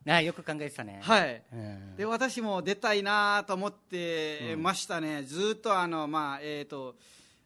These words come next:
Speaker 2: あの、まあ、なんかやったりとか、そこで。
Speaker 1: そうそうそう。
Speaker 2: 自分でも一人でも。
Speaker 1: 俺もずっと、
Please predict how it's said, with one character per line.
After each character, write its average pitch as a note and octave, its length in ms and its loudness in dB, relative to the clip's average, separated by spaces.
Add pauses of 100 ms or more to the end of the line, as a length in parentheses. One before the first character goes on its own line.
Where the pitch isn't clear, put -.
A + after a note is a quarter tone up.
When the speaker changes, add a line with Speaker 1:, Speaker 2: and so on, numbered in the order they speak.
Speaker 2:
あ C3+ 480 -6
の、 B2+ 560 -12 (520)
ま D#3 140 -6
あ、 - 20 -4
な F3+ 120 4
ん G3+ 80 0
か F3+ 80 -4
や F3 120 0
っ F3 60 -8
た G3+ 100 4
り F3+ 100 0
と F3 100 -4
か、 B2+ 160 -8
そ - 120 -8
こ D#3 120 -6
で。 C#3 140 -6
Speaker 1:
そ - 20 -6
う - 40 -14
そ - 40 -16
う - 0 -
そ - 20 -14
う。 D3 40 -12
Speaker 2:
自 F3+ 120 0
分 G#3 140 0
で F#3+ 80 0
も D#3 100 -2
一 F3 80 0
人 G#3 140 4 (100)
で E3+ 80 0
も。 B2 240 -8 (120)
Speaker 1:
俺 D#3 180 -2
も D3 120 -2
ず G3 120 -10
っ G3 40 -10 (140)
と、 F#3 340 -2